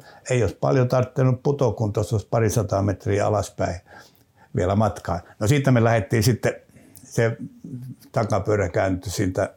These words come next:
johonkin vinoksia takalokaisua ja meni aika huonoksi. Sanoi, että hei, nyt tää akka ajetaan pois. Et lähdetään hakee, hakee tota, niin uusi auto. Mennään, että niitä on siellä tallissa näitä relloja. Ajetaan sinne hiljaa hissukseen mentään. Ja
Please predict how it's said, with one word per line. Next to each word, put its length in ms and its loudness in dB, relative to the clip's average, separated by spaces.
johonkin 400 -6
vinoksia 480 -2
takalokaisua 760 -4
ja 100 -4
meni 280 -6
aika 300 -8
huonoksi. 440 -6
Sanoi, 220 4
että 160 0
hei, 280 0
nyt 320 0
tää 300 2
akka 340 0
ajetaan 380 -2
pois. 380 -6
Et 180 -6
lähdetään 380 2
hakee, 340 0
hakee 340 0
tota, 400 -2
niin 240 -2
uusi 280 0
auto. 420 0
Mennään, 220 0
että 160 -2
niitä 280 2
on 60 -2
siellä 280 -2
tallissa 420 -2
näitä 300 -4
relloja. 460 -6
Ajetaan 480 0
sinne 460 -2
hiljaa 340 0
hissukseen 560 -2
mentään. 440 -6
Ja 60 -10